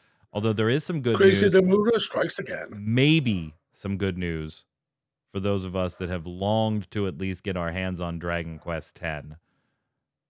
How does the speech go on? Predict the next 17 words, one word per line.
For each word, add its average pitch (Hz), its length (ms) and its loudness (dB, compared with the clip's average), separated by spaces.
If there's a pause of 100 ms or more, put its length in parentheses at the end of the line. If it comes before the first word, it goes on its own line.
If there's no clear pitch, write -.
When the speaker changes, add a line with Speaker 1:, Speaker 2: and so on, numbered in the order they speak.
(160)
Speaker 1:
What 95 100 -6
do 92 80 -2
you 90 80 -4
got, 80 220 -8
Flynn? 73 280 -20 (180)
What 85 80 -20
do 82 60 -10
you 80 60 -10
got 76 180 -10
for 67 140 -20
us? 69 100 -20 (640)
Speaker 2:
So, 254 200 8 (340)
uh, 165 460 6 (760)
Dragon 247 260 8 (100)
Quest 220 300 6
ten 117 360 4 (280)
offline 120 460 2